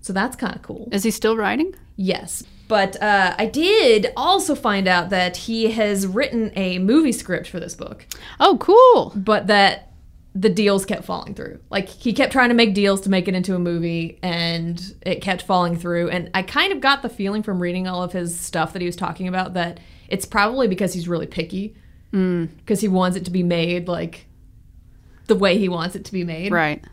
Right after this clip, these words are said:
Speaker 1: 'Cause apparently there was a, and I did watch this movie, but I don't remember anything about it, but they made one T V movie of one of his books in the nineties,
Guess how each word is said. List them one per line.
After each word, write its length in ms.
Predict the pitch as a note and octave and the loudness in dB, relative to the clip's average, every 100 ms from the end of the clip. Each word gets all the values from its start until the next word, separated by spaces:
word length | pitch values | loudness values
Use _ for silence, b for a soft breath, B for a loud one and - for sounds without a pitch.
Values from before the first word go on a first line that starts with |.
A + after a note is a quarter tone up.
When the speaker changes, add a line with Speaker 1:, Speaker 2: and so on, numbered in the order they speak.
| - | -4
Speaker 1:
'Cause 120 | G#3+ | 0
apparently 400 | A3 C4 C#4+ C#4 | 0 0 0 0
there 220 | B3 A#3 | 2 2
was 160 | A3 G3+ | 2 2
a, 400 | F#3+ F#3 F3+ F3 | 2 2 2 0
and 140 | G3 | -2
I 60 | F#3 | 0
did 240 | G#3+ A#3 | 0 0
watch 300 | F#3 G3 G#3 | 0 0 0
this 160 | F#3 F3 | -4 -4
movie, 200 | F3 E3+ | -4 -4
but 120 | E3 | -4
I 60 | E3+ | -6
don't 100 | E3 | -6
remember 260 | E3+ E3 | -6 -6
anything 200 | E3 E3 | -6 -8
about 240 | D#3+ F3 D#3 | -6 -6 -6
it, 80 | |
but 80 | - | -8
they 120 | F3 | -4
made 200 | F3+ F3+ | -2 -2
one 480 | F3 G3+ C#4 D#4+ E4+ | -2 0 2 0 -2
T 300 | E4 - C#4+ | -6 -4 -4
V 180 | C#4+ C#4+ | 0 0
movie 640 | C#4 C#4+ C4+ F#3 E3 - - - | 0 0 0 0 -2 -6 -12 -8
of 120 | F#3 | -6
one 200 | F3 G3+ | -2 0
of 60 | B3+ | 0
his 140 | B3+ | 0
books 580 | A3 B3 D#3+ F3 - - - - | 2 2 2 -2 -12 -14 -16 -6
in 160 | F#3+ | -2
the 80 | G3 | 0
nineties, 680 | G#3 A#3 A#3+ F3+ D#3 G3 - | 2 2 2 0 -4 -10 -14